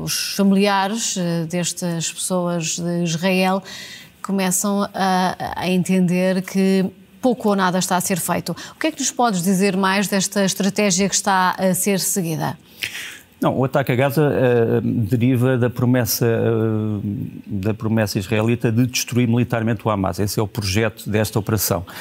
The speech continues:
Speaker 2: Eh, as últimas notícias que temos sobre este assunto são a ida do senhor Blinken à Turquia. A Turquia pode ser também um elemento negociador importante na questão dos reféns. Eh, o resultado das relações da, das, eh,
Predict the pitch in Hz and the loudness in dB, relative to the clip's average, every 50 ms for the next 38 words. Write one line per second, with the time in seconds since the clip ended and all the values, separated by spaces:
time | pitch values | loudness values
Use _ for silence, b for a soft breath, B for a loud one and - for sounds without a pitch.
0 | B B B B B B 147 131 127 127 127 127 - - 151 151 202 - - 175 | B B B B B B 0 2 2 2 2 0 2 2 2 2 4 4 4 4
1 | 156 160 156 135 143 113 131 120 - 151 131 127 - 151 135 131 123 - - 120 | 4 4 4 4 4 4 4 2 2 2 0 2 2 2 2 2 2 2 2 2
2 | - - - 131 143 139 - - 160 151 151 - - 131 127 - - - 143 127 | 2 4 4 4 2 2 2 2 2 2 2 0 0 0 0 2 2 2 2 2
3 | 110 110 - - 123 131 143 143 143 127 110 117 110 110 107 - - 117 113 107 | 2 0 0 0 0 2 4 4 4 4 4 2 2 0 -2 -4 -2 0 0 2
4 | - 135 127 117 127 127 110 117 113 117 113 110 - - - - 120 113 120 147 | 2 2 2 4 4 2 2 2 2 0 0 -2 -4 -6 -2 0 2 2 2 0
5 | 180 - B B B B B B B - - - 135 123 117 - 123 113 - - | -2 -6 B B B B B B B -12 -2 2 2 2 2 2 -2 -2 0 0
6 | - 123 113 - 123 110 113 120 120 117 117 117 113 117 120 117 - - 120 117 | 0 0 0 0 0 2 2 2 4 4 4 4 4 4 4 2 2 2 2 2
7 | 107 110 - - 127 120 107 123 117 117 107 - - - - 123 110 95 110 110 | 2 2 2 2 2 2 4 4 4 2 2 0 -2 -4 -2 -2 0 0 0 0
8 | - - 107 101 101 107 107 - - - - 127 131 143 165 170 - - B B | 0 0 -2 -2 -2 -2 -4 -6 -4 -2 -2 0 2 2 0 0 -2 -8 B B
9 | B B B B B B B B B - 135 143 151 143 151 147 151 139 - 160 | B B B B B B B B B 2 2 2 2 2 2 4 4 4 2 2
10 | 147 135 131 113 147 131 - 147 135 120 117 131 127 123 - 139 120 110 123 120 | 2 2 4 4 4 2 4 2 2 4 2 2 0 0 0 2 2 4 4 4
11 | 120 117 113 104 - - - - 120 120 117 117 | 4 2 2 0 0 -2 0 0 2 2 2 4